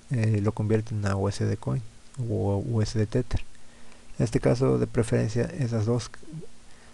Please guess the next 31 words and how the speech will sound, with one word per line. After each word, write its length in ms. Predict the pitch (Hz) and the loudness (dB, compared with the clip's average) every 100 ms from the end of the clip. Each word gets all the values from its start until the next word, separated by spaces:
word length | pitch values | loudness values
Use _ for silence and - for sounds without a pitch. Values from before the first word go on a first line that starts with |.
| - | -4
cualquiera 320 | 113 107 120 | -2 2 2
de 100 | 117 | 2
esas 160 | 107 110 | 0 0
dos, 160 | 131 | 0
porque 260 | - 110 120 | -2 -4 -4
también, 440 | 113 110 113 113 | -2 0 0 0
este, 180 | 110 - | -2 -4
para 180 | 107 110 | -2 -2
comprar 320 | 131 107 110 | 0 -2 -2
Casper 380 | - 113 - 107 | -2 -2 -2 -6
se 120 | - | -6
puede 220 | 110 107 | -4 -4
comprar 400 | 107 104 107 101 | -4 -4 -4 -2
Bitcoin 460 | 98 113 110 117 110 | -2 -2 -2 -4 -2
o 120 | 104 | -2
Ethereum, 380 | 101 - 127 123 - - - - - - | -2 -2 -2 -4 -6 -12 -16 -18 -18 -12
pero 180 | - 113 | -2 2
ya 120 | 107 | 4
ven 120 | 110 113 | 4 4
que, 280 | 110 107 - | 2 2 -2
pues, 120 | - - - | -8 -8 -2
el 120 | 110 | -2
precio 580 | - 113 117 113 110 107 - - - | 4 4 4 2 0 -2 -8 -20 -8
se 120 | 117 107 | -4 0
sube 340 | 117 117 113 | 2 4 4
y 40 | |
baja 280 | 107 117 110 | 4 2 2
y, 80 | 110 | 0
este, 320 | 101 - - - - - - - - | 0 -4 -10 -8 -12 -12 -16 -14 -4
eh, 640 | 131 113 110 110 107 107 | 0 2 2 2 0 0
mejor 320 | 113 110 113 | 0 2 2